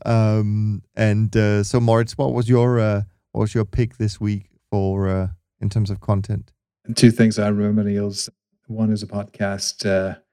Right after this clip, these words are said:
Speaker 2: on Masters of Business with Ray Dalio. That is one that you had already mentioned, I think, one or two weeks ago.
Speaker 1: It's pretty
Speaker 2: I was
Speaker 1: good,
Speaker 2: just
Speaker 1: yeah.
Speaker 2: a bit, uh,
Speaker 1: Yeah, interesting.
Speaker 2: a bit delayed in listening to that one. Oh, there's another one. I listened to the podcast, The Memo.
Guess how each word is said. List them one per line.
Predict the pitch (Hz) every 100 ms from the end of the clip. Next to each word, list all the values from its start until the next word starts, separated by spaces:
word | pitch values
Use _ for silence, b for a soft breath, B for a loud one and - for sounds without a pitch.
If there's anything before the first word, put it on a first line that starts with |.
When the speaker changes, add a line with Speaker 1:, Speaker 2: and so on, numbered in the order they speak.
| _ _ _ -
Speaker 2:
on | 98 95
Masters | 101 98 -
of | 101 90
Business | 98 92 92 -
with | 98 92
Ray | 95
Dalio. | 90 90 92 92 85 82
That | 98 95
is | 98
one | 101 98
that | 92
you | 101 98
had | 92
already | 92 95
mentioned, | 92 92 - -
I | 90
think, | 98 95
one | 95
or | 90
two | 85 101
weeks | 95 95 -
ago. | 101 87
Speaker 1:
It's | 87
pretty | 107
Speaker 2:
I |
was | 110
Speaker 1:
good, | 101
Speaker 2:
just | 95 104
Speaker 1:
yeah. | 113
Speaker 2:
a | 95
bit, | 107 98
uh, |
Speaker 1:
Yeah, | 92 87
interesting. | 101 98 107 - 98 101 -
Speaker 2:
a | 107
bit | 110 104
delayed | 110 98 98 101 101
in | 95
listening | 95 107 - 104 98
to | 98
that | 85 82 82
one. | 85 80 82 107 - _ _ -
Oh, | 143 151
there's | 113 113
another | 113 127 131
one. | 117 98
I | 101 104 104 -
listened | 107 107 123 - 123 113
to | 113
the | 107
podcast, | - 113 - 113 104 101
The | - 104 107
Memo. | 104 131 175 92 85 101